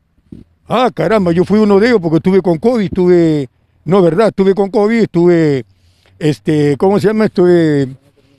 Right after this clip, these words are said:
en el momento de, de la recuperación. Y yo le digo a todo mi, a toda mi promoción,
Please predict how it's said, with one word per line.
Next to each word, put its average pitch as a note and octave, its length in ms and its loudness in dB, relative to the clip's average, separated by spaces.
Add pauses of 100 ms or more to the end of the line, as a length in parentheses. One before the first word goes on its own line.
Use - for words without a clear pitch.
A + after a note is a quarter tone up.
(280)
en E3 180 0
el E3 120 2
momento G3 540 0
de, D3+ 480 0
de C#3+ 140 0
la C#3+ 100 0
recuperación. D3+ 680 -2 (280)
Y E3+ 60 -4
yo A3 100 2
le A#3 100 4
digo B3+ 220 2
a - 20 -4
todo B3 240 2
mi, F#3 500 0
a E3 100 -4
toda A3+ 220 0
mi G3 160 -2
promoción, E3 680 -2